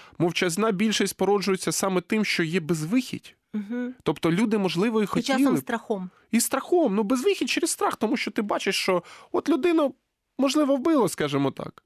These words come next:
Speaker 1: А по-, ну, дуже схоже, що вбили. І все, нічого не сталося. Всі там, е, пошуміли, там, резонанс був, там, навіть зняли с-, голову селища, і що? Ну, людини ж немає, і навіть, е, немає покарання в-, можливих вбивць.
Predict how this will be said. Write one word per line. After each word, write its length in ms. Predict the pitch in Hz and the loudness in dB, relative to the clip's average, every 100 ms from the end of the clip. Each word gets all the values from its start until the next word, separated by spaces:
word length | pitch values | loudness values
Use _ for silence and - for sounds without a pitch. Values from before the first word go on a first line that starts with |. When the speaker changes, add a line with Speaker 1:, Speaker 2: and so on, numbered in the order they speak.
| - | -6
Speaker 1:
А 100 | - | -2
по-, 180 | 240 170 269 | 0 0 2
ну, 220 | 226 156 | 2 0
дуже 300 | 180 233 214 | 0 0 2
схоже, 300 | - 277 165 | 2 0 0
що 140 | 135 170 | 0 -2
вбили. 300 | 196 185 - _ _ _ _ _ _ 247 | 2 0 0 _ _ _ _ _ _ -2
І 80 | |
все, 260 | 311 - 370 | 0 0 0
нічого 320 | 302 - 226 | 0 0 0
не 80 | 226 | -2
сталося. 400 | - 226 156 165 | 0 0 0 -2
Всі 240 | - 262 | -2 -2
там, 300 | - 180 160 - - - - | -2 -2 -4 -8 -20 -14 -2
е, 260 | 123 156 151 | 2 4 2
пошуміли, 680 | 202 196 180 196 285 277 254 | 2 0 2 2 4 2 2
там, 400 | 226 214 185 165 | 0 0 2 2
резонанс 500 | 175 190 208 185 143 | 2 0 2 0 0
був, 280 | 156 226 170 | 2 2 2
там, 240 | 143 135 | 0 0
навіть 240 | 175 170 | 0 0
зняли 420 | 135 175 170 143 135 | 0 0 2 2 2
с-, 160 | - - | -2 -2
голову 420 | 135 175 165 135 | 2 2 2 0
селища, 580 | - 135 139 170 - 220 | 0 2 2 0 -2 -2
і 100 | 170 | -2
що? 300 | - - 143 - - _ _ _ 151 | -4 -4 -6 -8 -20 _ _ _ 0
Ну, 80 | |
людини 280 | 175 214 175 | 0 2 2
ж 120 | 139 | 2
немає, 300 | 180 240 196 | 0 2 0
і 80 | - | 0
навіть, 340 | 147 147 135 127 | 0 0 -2 0
е, 160 | 127 | 0
немає 340 | 135 147 151 135 | 0 0 -2 -4
покарання 480 | 147 147 147 139 | -4 -4 -4 -4
в-, 100 | 131 - - | -8 -12 -18
можливих 540 | - 131 127 135 151 | -6 -4 -2 -2 -2
вбивць. 440 | 208 262 - - | 0 0 0 -6